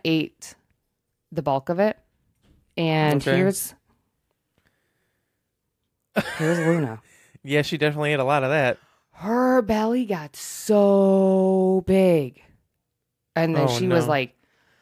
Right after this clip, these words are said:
Speaker 1: she was laying down and everything, and, like, she didn't wanna do nothing. Then she couldn't poop. <laughs> And then, um, she had some nasty, uh,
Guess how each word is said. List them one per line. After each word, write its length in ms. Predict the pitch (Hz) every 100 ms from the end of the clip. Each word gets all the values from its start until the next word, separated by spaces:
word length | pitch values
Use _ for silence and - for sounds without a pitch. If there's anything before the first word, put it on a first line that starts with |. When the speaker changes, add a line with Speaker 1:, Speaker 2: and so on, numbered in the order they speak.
| _ _
Speaker 1:
she 180 | - 226
was 140 | 202
laying 340 | 156 156 139 120
down 320 | 139 170 180
and 100 | 180
everything, 720 | 185 175 175 - 180 175 165
and, 60 | 147
like, 140 | 135
she 120 | -
didn't 120 | 175
wanna 180 | 139 123
do 160 | 123 175
nothing. 720 | 175 170 175 170 165 160 156 _ _ _ _ -
Then 100 | 196
she 140 | 220
couldn't 240 | 208 214 147
poop. 560 | 165 165 156 156 - -
<laughs> 840 | _ _ _ _ _ _ _ -
And 260 | 160 170 185
then, 320 | 175 156 151
um, 520 | 151 147 143 139 127 - _ _ _ _ _ _ -
she 220 | - 147
had 180 | 139 127
some 140 | 127
nasty, 440 | 123 123 - - 50
uh, 220 | - -